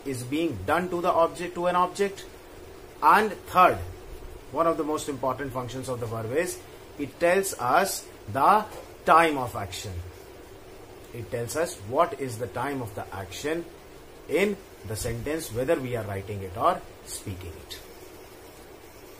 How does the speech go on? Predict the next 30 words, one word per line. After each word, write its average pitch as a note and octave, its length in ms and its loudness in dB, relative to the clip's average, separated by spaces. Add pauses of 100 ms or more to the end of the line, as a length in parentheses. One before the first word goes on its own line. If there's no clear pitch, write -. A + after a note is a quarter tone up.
(300)
And A3+ 280 8
verb F#3 340 4 (220)
also F3+ 320 4
tells B2+ 340 0
us F#3 380 2 (960)
what D3+ 340 6 (220)
a A2+ 80 -2
person B2+ 520 -2
is. G#2 240 -6
That A2 180 -4
means F3+ 180 -4
it D#3 100 -4
al-, C3 240 0
it C3+ 120 -2
also D#3 240 2
tells C3+ 240 -4
us A#2 120 -4
about B2 280 0
the D3+ 80 -2
profession C#3 420 -6
of B2 100 -6
a A#2+ 60 -6
some A#2 180 -6
per-, G#2 220 -6
of A2+ 220 -8
some D#3 240 -2
person. G#2+ 400 -4
Like G#2+ 180 -6
it G#2 100 -10
says, D3 320 -4